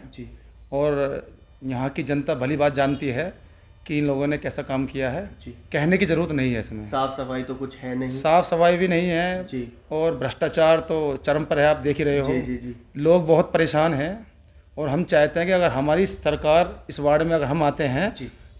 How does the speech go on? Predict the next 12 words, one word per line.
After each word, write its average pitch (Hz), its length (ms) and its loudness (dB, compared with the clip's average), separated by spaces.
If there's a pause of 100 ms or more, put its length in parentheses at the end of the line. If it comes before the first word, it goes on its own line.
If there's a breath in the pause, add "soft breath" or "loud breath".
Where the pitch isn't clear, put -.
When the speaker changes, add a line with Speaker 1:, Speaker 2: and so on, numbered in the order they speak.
Speaker 2:
तो 175 80 0
हम 170 80 0
सफाई 147 280 2
व्यवस्था, 147 600 -2
भ्रष्टाचार 135 580 -4
को 143 100 -4
दूर 127 240 -4
करेंगे, 139 420 -4 (160)
यही 151 200 4
हमारा 175 240 6
प्रयास 127 340 -2
रहेगा। 95 320 -10